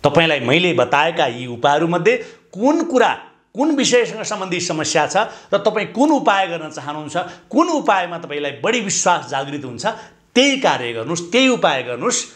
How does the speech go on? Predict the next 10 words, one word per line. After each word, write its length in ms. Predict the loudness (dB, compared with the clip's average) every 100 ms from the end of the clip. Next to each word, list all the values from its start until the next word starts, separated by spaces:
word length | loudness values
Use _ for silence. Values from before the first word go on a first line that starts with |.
| _ _ -2
अवश्य 460 | 0 0 0 -6
मेवा 240 | -8 -8 -8
लाभ 200 | -8 -10
मिल्छ। 260 | -10 -6 0
तर 160 | 4 2 0 -12 -16 -20 -20 _
तपाईँलाई 320 | 2 4 2 4
जब 180 | 4 2
विश्वास 480 | 0 0 4 4 4
जाग्दैन, 420 | 2 2 2 0 -2 -10 -20 _ _ _ _
होइन, 140 | -4